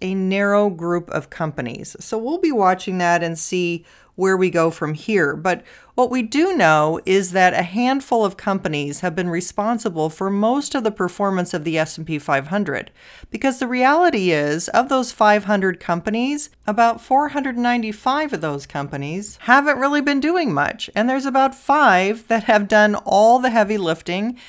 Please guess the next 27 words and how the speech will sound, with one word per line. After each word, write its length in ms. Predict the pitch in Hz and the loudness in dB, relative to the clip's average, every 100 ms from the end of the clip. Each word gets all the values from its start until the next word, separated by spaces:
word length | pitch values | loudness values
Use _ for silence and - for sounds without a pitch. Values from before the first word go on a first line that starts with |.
| - - | -12 -4
have 160 | 202 | 0
gotten 320 | 190 196 185 | 4 4 4
all 320 | - 185 208 247 | 0 4 4 4
the 160 | 269 | 4
assets, 600 | 185 160 - 160 156 180 - | 4 2 0 0 0 -2 -6
and 180 | 220 | -2
have 160 | 233 220 | 0 -2
raised 600 | 208 202 226 240 247 - - | -2 0 0 0 -4 -6 -6
the 160 | 190 | -4
value 380 | 196 190 185 190 | 2 4 4 2
of 200 | 175 170 | 0 -2
the 80 | 175 | -2
market. 500 | 190 247 254 139 - - | 0 -2 -2 -6 -8 -10
Because 300 | 196 226 202 | -4 -2 0
the 120 | 220 | 2
S 180 | 247 294 | 0 0
and 100 | 262 | -4
P 160 | 247 | -4
five 280 | 220 208 196 | 0 2 2
hundred 440 | 190 208 180 165 - | 2 2 2 0 0
is 200 | 175 185 | -4 -2
a 60 | |
market 540 | 180 175 180 180 180 - | 0 0 0 -2 -4 -4
weighted 480 | 156 175 180 151 | -4 -2 0 -2
index. 580 | 117 170 180 139 - - | -4 -4 -2 -2 -4 -10
That 200 | - 170 | -6 -4
means 400 | 180 185 180 180 | -2 -2 -4 -6